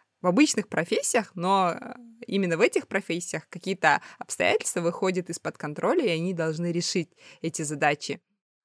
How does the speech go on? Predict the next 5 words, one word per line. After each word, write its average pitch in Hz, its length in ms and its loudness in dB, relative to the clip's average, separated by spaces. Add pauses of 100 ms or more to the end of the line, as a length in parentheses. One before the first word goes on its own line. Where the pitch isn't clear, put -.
(260)
Интересно, 196 520 2
что 180 340 2
Артур 175 360 4
Хейли 240 720 2
вообще - 420 -4